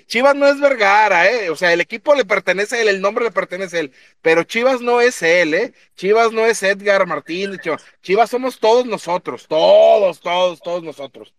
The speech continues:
Mientras nosotros lo recordemos con eso, viejo. En los gráficos de nosotros sí aparecía, ¿eh? En el mío, en el que, en el que puso mi compadre, en el que pusieron varios, sí aparecía Matías Almeida.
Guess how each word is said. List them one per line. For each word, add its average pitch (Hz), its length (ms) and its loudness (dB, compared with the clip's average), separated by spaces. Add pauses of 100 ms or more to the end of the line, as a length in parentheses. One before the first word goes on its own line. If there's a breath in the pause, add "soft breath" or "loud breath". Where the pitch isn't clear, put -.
(220 soft breath)
Mientras 185 380 -2
nosotros 214 240 0
lo 247 80 6
recordemos 226 560 0
con 214 160 -2
eso, 262 240 -2
viejo. 240 480 -2 (540)
En 165 140 -2
los 180 140 0
gráficos 240 460 0
de 220 80 2
nosotros 214 340 -6
sí 233 60 -4
aparecía, 226 580 -2
¿eh? - 40 0 (280)
En 160 200 -2
el 170 120 -2
mío, 262 560 2
en 214 140 2
el 190 100 0
que, 180 160 -2 (520)
en 151 80 -2
el 160 100 -4
que 165 80 -10
puso 190 180 -4
mi 240 120 -2
compadre, 208 480 2
en 233 80 -4
el 202 40 -4
que 180 120 -14
pusieron 208 340 -2
varios, 240 320 -2
sí 233 80 -2
aparecía 220 480 -6
Matías 190 300 -8
Almeida. 202 360 -8